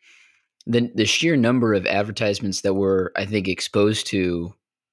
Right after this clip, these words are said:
in a twenty-four hour period makes it a little bit obscene to try and remember all of them.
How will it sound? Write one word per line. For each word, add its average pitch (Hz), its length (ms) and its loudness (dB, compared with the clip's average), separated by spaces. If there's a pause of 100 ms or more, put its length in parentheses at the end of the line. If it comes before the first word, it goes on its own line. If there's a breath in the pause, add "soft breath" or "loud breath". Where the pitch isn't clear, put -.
(120)
in 101 160 -2
a 90 40 0
twenty-four 90 500 -2
hour 80 200 2
period 82 580 -2 (380)
makes 98 360 -2
it 87 120 0
a 85 60 -2
little 90 260 0
bit 82 400 -4 (920)
obscene 98 460 0
to 92 80 0
try 101 180 0
and 90 120 -2
remember 87 600 0 (480)
all 92 260 4
of 90 120 -2
them. 85 340 -12